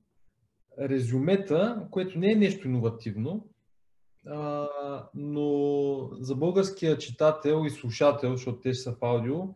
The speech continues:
предимството ще е много голямо, защото, а, първо това ще са резюмета наши, а, на неща, които ги няма на български. И първо ти хем ще имаш есенцията, няма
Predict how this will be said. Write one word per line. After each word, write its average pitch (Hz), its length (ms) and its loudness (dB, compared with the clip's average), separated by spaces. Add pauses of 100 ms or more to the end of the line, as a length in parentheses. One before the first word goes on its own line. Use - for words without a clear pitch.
(480)
предимството 180 640 0
ще 156 220 -4
е 143 40 2
много 160 300 0
голямо, 156 340 0
защото, 165 720 -4 (160)
а, 135 200 -8
първо 156 200 -4
това 156 200 -2
ще - 140 -10
са 139 460 0 (460)
резюмета 123 600 0
наши, 135 600 -4 (1040)
а, 127 80 -8
на 131 300 -2
неща, 131 360 -2
които 160 220 -4
ги 139 80 -2
няма 151 220 2
на 160 80 4
български. 127 1000 0
И 143 180 -8
първо 156 260 2
ти 160 460 0
хем 165 220 0
ще 160 140 0
имаш 170 220 2
есенцията, 147 560 2
няма 143 320 4